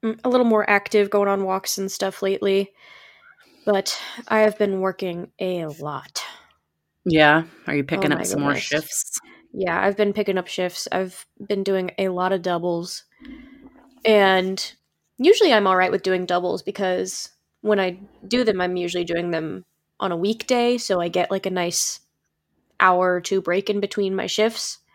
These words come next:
Speaker 2: Yeah.
Speaker 1: Usually, sometimes more if we're slow. But I picked up a closing shift this Saturday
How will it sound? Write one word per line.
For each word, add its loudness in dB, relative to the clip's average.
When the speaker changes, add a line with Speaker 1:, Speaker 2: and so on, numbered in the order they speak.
Speaker 2:
Yeah. 8
Speaker 1:
Usually, 0
sometimes -4
more 8
if 0
we're 0
slow. 2
But 0
I 2
picked -2
up 2
a 2
closing 2
shift -2
this -4
Saturday 0